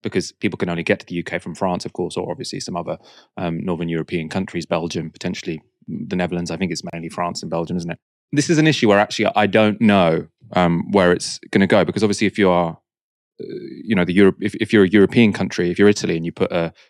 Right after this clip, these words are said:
a processing centre on in North Africa, I think you'll get lots of people applying and then lots of people who won't get accepted, and then they might still take the boat route. So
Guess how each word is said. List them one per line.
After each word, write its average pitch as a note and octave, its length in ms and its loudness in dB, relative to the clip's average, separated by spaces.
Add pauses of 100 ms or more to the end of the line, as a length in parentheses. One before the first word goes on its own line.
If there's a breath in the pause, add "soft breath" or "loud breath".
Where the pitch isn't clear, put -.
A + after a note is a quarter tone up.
a - 60 -10
processing F2+ 500 -2
centre F2 460 -6 (400)
on F2 340 -4 (400)
in G#2 160 -2
North F#2 220 0
Africa, G2+ 340 0
I E2 60 0
think F2+ 160 -6
you'll F2+ 100 -4
get - 180 -2
lots - 280 -2
of - 40 -12
people F#2 220 -4
applying F#2+ 460 0
and F2 80 -6
then F2+ 140 -6
lots - 180 -8
of F#2 80 -10
people F#2+ 220 -4
who F#2+ 100 0
won't G2+ 180 2
get F#2 100 0
accepted, F#2 480 -2
and F2+ 120 -2
then F2 100 -4
they F2+ 140 -2
might F2+ 220 -2
still F#2 180 -6
take - 260 -6
the - 80 -4
boat F2+ 340 0
route. F#2 320 2
So F#2 200 -4